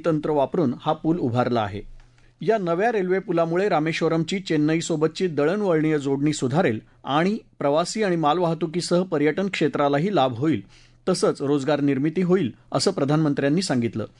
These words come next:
या पुलाच्या निर्मितीत योगदान दिलेल्या अभियंत्यांचंही त्यांनी अभिनंदन केलं. यावेळी प्रधानमंत्र्यांनी या पुलाखालून जाणाऱ्या पहिल्या जहाजाला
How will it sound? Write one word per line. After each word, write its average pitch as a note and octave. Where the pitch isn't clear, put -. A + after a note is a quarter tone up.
या C#3+
पुलाच्या D3
निर्मितीत D3+
योगदान C#3
दिलेल्या C3+
अभियंत्यांचंही D3
त्यांनी D3
अभिनंदन A#2+
केलं. A2
यावेळी C#3+
प्रधानमंत्र्यांनी D3+
या C#3+
पुलाखालून D#3
जाणाऱ्या D3+
पहिल्या D#3
जहाजाला C#3+